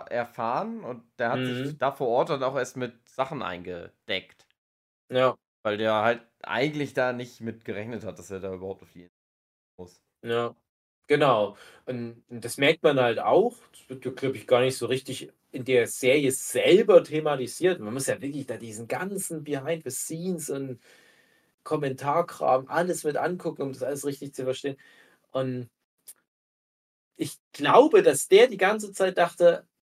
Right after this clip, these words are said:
Speaker 2: „Ah, ich komm bestimmt irgendwann noch mal dran, dann in Staffel vier und dann packen die mich mit irgendwie coolen Partner zusammen und das wird dann richtig cool.“ Und dann gerät er halt an den, der übrig ist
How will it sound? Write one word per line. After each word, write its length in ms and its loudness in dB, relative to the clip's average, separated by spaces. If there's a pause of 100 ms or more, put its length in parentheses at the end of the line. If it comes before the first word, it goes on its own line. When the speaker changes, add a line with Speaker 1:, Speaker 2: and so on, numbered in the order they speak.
(180)
Speaker 2:
„Ah, 260 8
ich 280 -4
komm 220 8
bestimmt 420 2
irgendwann 400 4
noch 200 0
mal 160 2
dran, 340 2
dann 140 4
in 80 -4
Staffel 380 0
vier 480 8
und 60 2
dann 380 0 (220)
packen 260 -4
die 120 -6
mich 180 -8
mit 200 0 (140)
irgendwie 680 -6 (420)
coolen 560 -2
Partner 460 0
zusammen 680 -6 (600)
und 220 4
das 180 -2
wird 140 4
dann 100 4
richtig 400 -2 (160)
cool.“ 360 -2 (560)
Und 140 4
dann 140 2
gerät 360 6
er 180 4
halt 240 4
an 120 2
den, 220 4
der 200 4
übrig 440 -2
ist 440 -4